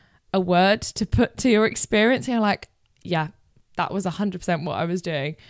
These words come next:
Um, and I feel like it showed up in so many ways, but I definitely think I can say now, like,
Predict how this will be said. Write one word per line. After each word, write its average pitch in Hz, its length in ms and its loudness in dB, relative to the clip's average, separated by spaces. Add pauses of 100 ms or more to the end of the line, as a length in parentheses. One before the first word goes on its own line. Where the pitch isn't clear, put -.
(440)
Um, 185 320 4
and 190 140 -2
I - 20 -2
feel 214 160 -2
like - 180 0
it - 80 -6
showed 190 220 0
up 190 160 -2
in 185 100 -4
so 180 140 -4
many 175 160 -2
ways, 170 320 -2
but - 340 -4 (360)
I 180 100 -8
definitely 175 840 -8
think 170 520 -10
I 165 120 -8
can 180 160 -10
say 160 200 -8
now, 156 300 -6
like, 160 340 -8